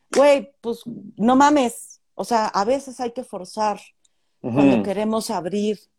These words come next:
Speaker 1: ¿no? Diversidades. Y hay quien dice,
Speaker 2: Ujú.
Speaker 1: "Deberían de crear historias distintas".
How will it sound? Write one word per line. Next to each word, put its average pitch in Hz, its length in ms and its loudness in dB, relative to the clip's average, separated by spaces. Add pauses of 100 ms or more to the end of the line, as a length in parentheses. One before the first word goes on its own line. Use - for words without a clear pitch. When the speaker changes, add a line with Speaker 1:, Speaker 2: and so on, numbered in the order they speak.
(240)
Speaker 1:
¿no? 214 220 -2
Diversidades. 170 760 -6
Y 190 40 -4
hay 196 140 -4
quien 208 240 -6
dice, 233 340 2
Speaker 2:
Ujú. - 0 -
Speaker 1:
"Deberían 220 520 2
de 277 100 0
crear 214 340 0
historias 214 680 -2
distintas". 180 800 -4